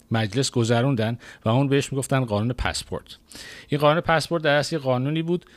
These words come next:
که بر اساس اون سیاه‌پوستایی که می‌خواستن، اه، وارد، از منطقهٔ خودشون، چون منطقهٔ جدا برای خودشون داشتن، از اونجا مسافرت کنن به،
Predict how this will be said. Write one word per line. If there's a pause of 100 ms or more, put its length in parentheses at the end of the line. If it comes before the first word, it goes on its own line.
(100)
که
بر
اساس
اون (240)
سیاه‌پوستایی
که
می‌خواستن، (640)
اه،
وارد، (580)
از
منطقهٔ
خودشون، (280)
چون
منطقهٔ
جدا
برای
خودشون
داشتن، (480)
از
اونجا
مسافرت
کنن
به،